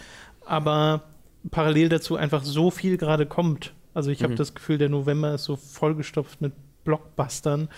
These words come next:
Speaker 1: dass da Watch Dogs zwei schon, äh, quasi in der B-Liste ist.
Speaker 2: Ja, das ist aber eigentlich schon der Wahnsinn, ne? <laughs>
Speaker 1: Ja.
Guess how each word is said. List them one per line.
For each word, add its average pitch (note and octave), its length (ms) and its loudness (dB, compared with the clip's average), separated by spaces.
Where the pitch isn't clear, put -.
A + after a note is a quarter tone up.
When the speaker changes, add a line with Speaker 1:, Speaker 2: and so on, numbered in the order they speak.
Speaker 1:
dass - 180 -2
da D3 160 2
Watch D3+ 240 0
Dogs D#3+ 220 0
zwei D3 300 0
schon, D3 320 -2
äh, F3+ 80 -2
quasi D3+ 320 2
in C#3+ 80 2
der C#3+ 120 4
B-Liste D3 640 2
ist. E3 280 0
Speaker 2:
Ja, G#2 60 -6
das A2 120 -4
ist A#2+ 60 -4
aber A2 120 2
eigentlich G#2+ 180 -4
schon A2 80 -4
der G2+ 100 0
Wahnsinn, G2 360 -2
ne? A2 80 -2
<laughs> E3 680 -2
Speaker 1:
Ja. E3+ 300 2